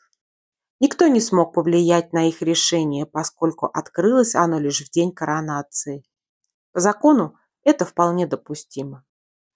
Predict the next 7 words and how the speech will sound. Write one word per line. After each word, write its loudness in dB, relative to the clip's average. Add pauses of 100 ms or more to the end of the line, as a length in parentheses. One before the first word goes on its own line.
(120)
Победивший 4
в 0
схватке 2
взошел 0
на -2
престол. -8 (640)
Дальше 2